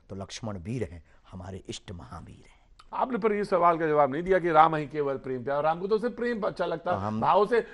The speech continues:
Speaker 2: भाव, भाव से पाया जाता
Speaker 1: भाई
Speaker 2: है।
Speaker 1: को भाई अनख आलस हूँ, नाम जपत मंगल दिसित हूँ। भगवान कहते, "भाव का भूखा हूँ मैं, भाव ही
Speaker 2: हाँ,
Speaker 1: एक सार है।"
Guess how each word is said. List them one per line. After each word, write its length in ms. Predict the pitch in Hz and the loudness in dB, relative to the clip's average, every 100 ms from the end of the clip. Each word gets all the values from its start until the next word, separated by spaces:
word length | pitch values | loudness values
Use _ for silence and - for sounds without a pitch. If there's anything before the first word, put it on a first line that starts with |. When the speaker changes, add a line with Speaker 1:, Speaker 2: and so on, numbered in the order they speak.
| - | 0
Speaker 2:
भाव, 240 | 160 170 139 151 143 135 | 4 4 6 4 4 4
भाव 220 | 127 156 | 2 2
से 100 | 190 | 2
पाया 180 | 208 220 | 2 2
जाता 120 | 240 | 8
Speaker 1:
भाई 240 | 139 190 254 | 12 12 12
Speaker 2:
है। 60 | |
Speaker 1:
को 140 | 196 190 | 8 8
भाई 220 | 165 185 | 10 10
अनख 300 | 180 180 147 | 6 2 4
आलस 320 | 131 127 - | 2 2 -4
हूँ, 180 | 160 196 | -6 -4
नाम 260 | 127 143 | -4 -4
जपत 280 | 120 120 165 | -6 -6 -6
मंगल 340 | 127 110 123 143 | -6 -6 -6 -6
दिसित 360 | 104 - 95 98 - | -8 -12 -14 -14 -10
हूँ। 220 | 120 202 - - - | -8 -8 -12 -16 -8
भगवान 340 | 110 127 127 | -4 -2 -2
कहते, 320 | 117 110 143 | -4 -4 -4
"भाव 320 | 127 104 117 113 | -2 0 0 0
का 180 | 120 | -4
भूखा 320 | 104 98 95 110 | -4 -8 -6 -6
हूँ 160 | 117 | -6
मैं, 140 | 143 151 | -8 -8
भाव 300 | 95 110 107 | -6 -6 -6
ही 120 | 131 | -6
Speaker 2:
हाँ, 180 | - 269 | -6 -6
Speaker 1:
एक 80 | |
सार 340 | 220 131 131 110 | -4 0 2 0
है।" 220 | 92 90 | -4 -12